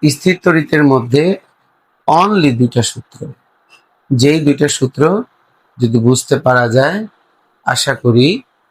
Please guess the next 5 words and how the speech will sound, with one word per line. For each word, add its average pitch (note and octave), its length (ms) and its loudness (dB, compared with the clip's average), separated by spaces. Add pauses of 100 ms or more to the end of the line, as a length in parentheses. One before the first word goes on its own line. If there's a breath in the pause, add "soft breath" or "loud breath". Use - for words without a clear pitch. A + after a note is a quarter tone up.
(300)
আপনি D3 460 0
প্রশ্ন D3+ 600 0
অ্যান্সার A#2 360 0
করতে A#2 320 -4
পারবেন। A#2 480 -2